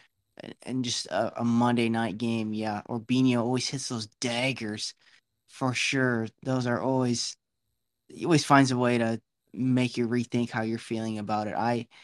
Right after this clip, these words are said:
I predicted a one, one nil, and I just had a feeling it was gonna be a,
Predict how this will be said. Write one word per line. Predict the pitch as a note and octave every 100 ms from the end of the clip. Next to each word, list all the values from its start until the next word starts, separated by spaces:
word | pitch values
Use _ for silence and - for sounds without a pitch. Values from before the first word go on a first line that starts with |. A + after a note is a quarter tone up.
| - _ -
I | A#2
predicted | A#2 C#3 C3+ D#3+ - A#2+
a | A2+
one, | A#2 A#2+ A#2 A#2 - _ _ _
one | B2+ C3 C3 B2
nil, | A#2+ A#2 A#2
and | A#2
I | A#2+
just | A#2+ - - _ -
had | - B2
a | A#2
feeling | - B2+ A#2+ A#2 A#2
it |
was | G#2 -
gonna | A#2+ A2
be | A2+ A2+
a, | A2